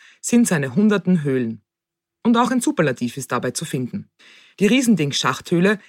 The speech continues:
ist mit zwanzig Komma drei Kilometern die längste und mit über eintausendeinhundertneunundvierzig Metern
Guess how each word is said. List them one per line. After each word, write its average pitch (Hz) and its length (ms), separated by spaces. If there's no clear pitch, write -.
ist - 180
mit 175 160
zwanzig 214 500
Komma 170 220
drei 156 260
Kilometern 175 580
die 165 60
längste 151 540
und 170 120
mit 165 200
über 233 360
eintausendeinhundertneunundvierzig 170 1600
Metern 160 460